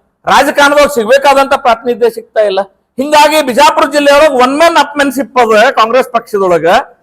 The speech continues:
ನಾವ್ ಏನೂ ಮಾಡಕ್ ಆಗ್ತಾ ಇಲ್ಲ ಅನ್ನೋ ಹತಾಶೆಗೆ ಜಿಲ್ಲೆನೇ ಸಪರೇಟ್ ಮಾಡ್ಕೊಂಡು ಹೋದ್ರೆ ಅವಾಗರೇ ನಾವು ರಾಜಕಾರಣ ಮಾಡ್ಬೋದು ಅನ್ನೋಂತ ಹತಾಶೆಗೆ ತಲುಪ್ಯಾರ ಅಂತ ಭಾವಿಸ್ತೇನೆ. ಈ ರೀತಿ ರಾಜಕೀಯ ಹತಾಶೆಯಿಂದ ಒಂದು ಜಿಲ್ಲೆ ರಚನೆ ಆಗಲ್ಲ. ಒಂದು ಜಿಲ್ಲೆ ರಚನೆ ಆಗ್ಬೇಕಂದ್ರೆ ಮಾನದಂಡಗಳು ಬೇಕು.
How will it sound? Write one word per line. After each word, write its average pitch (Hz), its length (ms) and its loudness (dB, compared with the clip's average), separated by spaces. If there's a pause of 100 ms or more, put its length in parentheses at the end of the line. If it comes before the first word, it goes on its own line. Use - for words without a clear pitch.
(180)
ನಾವ್ 208 160 0
ಏನೂ 220 180 0
ಮಾಡಕ್ 294 420 2
ಆಗ್ತಾ 247 300 0
ಇಲ್ಲ 277 140 2
ಅನ್ನೋ 262 140 0
ಹತಾಶೆಗೆ 226 960 0
ಜಿಲ್ಲೆನೇ 294 520 2
ಸಪರೇಟ್ 320 400 0
ಮಾಡ್ಕೊಂಡು 285 360 0
ಹೋದ್ರೆ 311 180 2
ಅವಾಗರೇ 339 420 4
ನಾವು 330 180 2
ರಾಜಕಾರಣ 294 440 0
ಮಾಡ್ಬೋದು 262 560 0
ಅನ್ನೋಂತ 247 300 -4 (540)
ಹತಾಶೆಗೆ 277 400 -2
ತಲುಪ್ಯಾರ 233 420 -2
ಅಂತ 208 160 -6
ಭಾವಿಸ್ತೇನೆ. 170 680 -8 (360)
ಈ 190 120 -4
ರೀತಿ 277 420 -2
ರಾಜಕೀಯ 262 500 -2
ಹತಾಶೆಯಿಂದ 214 760 0 (480)
ಒಂದು 208 200 -2
ಜಿಲ್ಲೆ 214 280 0
ರಚನೆ 254 300 0
ಆಗಲ್ಲ. 196 360 2 (720)
ಒಂದು 185 160 -4
ಜಿಲ್ಲೆ 214 240 2
ರಚನೆ 269 300 2
ಆಗ್ಬೇಕಂದ್ರೆ 277 520 0
ಮಾನದಂಡಗಳು 262 640 2
ಬೇಕು. - 320 -4